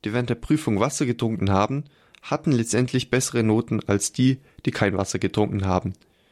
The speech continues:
Wie man also sieht, lohnt es sich auf jeden Fall, genug Wasser zu trinken.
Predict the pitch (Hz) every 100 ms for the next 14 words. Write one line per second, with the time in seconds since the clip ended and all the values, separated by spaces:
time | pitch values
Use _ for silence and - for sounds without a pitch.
0 | _ _ _ _ _ 113 110 95 90 95
1 | - 147 - - - _ _ _ - 120
2 | 160 165 156 147 120 - 131 135 - 113
3 | 120 117 104 101 101 95 - - - 92
4 | 95